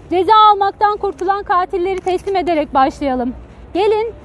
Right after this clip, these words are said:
vitrin süsü ifa-, gibi ifadeleri bırakarak, dilimizi değiştirerek başlayalım bu meseleyi çözmeye. Biz Gelecek Partisi olarak programımızda da yer aldığı üzere kadın ve erkeğin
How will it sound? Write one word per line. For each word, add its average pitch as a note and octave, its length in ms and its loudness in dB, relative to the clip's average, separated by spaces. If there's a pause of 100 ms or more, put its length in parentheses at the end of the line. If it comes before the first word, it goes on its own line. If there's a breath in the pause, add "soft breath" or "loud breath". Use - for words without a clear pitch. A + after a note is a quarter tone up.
(160)
vitrin G#4+ 420 2
süsü G4+ 220 -2
ifa-, F#4 540 2
gibi F#4 180 0
ifadeleri F#4 720 2
bırakarak, F4+ 540 4 (300 soft breath)
dilimizi F#4+ 440 -2
değiştirerek F4+ 640 0
başlayalım C#4 640 0
bu C#4 80 -4
meseleyi C#4 500 -4
çözmeye. C4 580 0 (480 loud breath)
Biz F#4 160 4
Gelecek G#4 380 2
Partisi G4 380 2
olarak E4+ 480 2 (120)
programımızda F#4+ 600 2
da G#4+ 40 0
yer F#4+ 220 0
aldığı F#4+ 380 4
üzere D#4+ 400 0 (380 loud breath)
kadın A4+ 300 -2
ve G#4+ 40 4
erkeğin F4 540 2